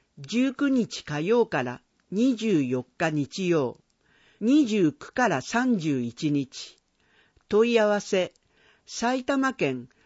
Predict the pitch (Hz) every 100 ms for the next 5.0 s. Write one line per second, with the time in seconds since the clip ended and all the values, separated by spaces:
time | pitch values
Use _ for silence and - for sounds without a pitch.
0 | _ _ - 285 - - 160 170 240 262
1 | 262 247 247 240 - 220 - 202 226 240
2 | 180 131 117 117 _ _ _ _ _ 143
3 | 180 220 214 190 185 - _ _ _ -
4 | 170 - 254 254 262 196 - 175 147